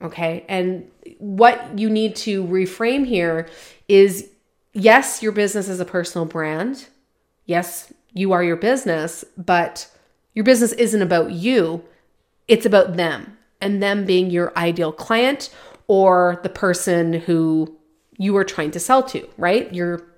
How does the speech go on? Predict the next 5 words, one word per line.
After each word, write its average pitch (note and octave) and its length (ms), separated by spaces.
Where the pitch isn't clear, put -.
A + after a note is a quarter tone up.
your F#3 260
ideal E3+ 280
client E3 300
avatar. - 520
So A#3 560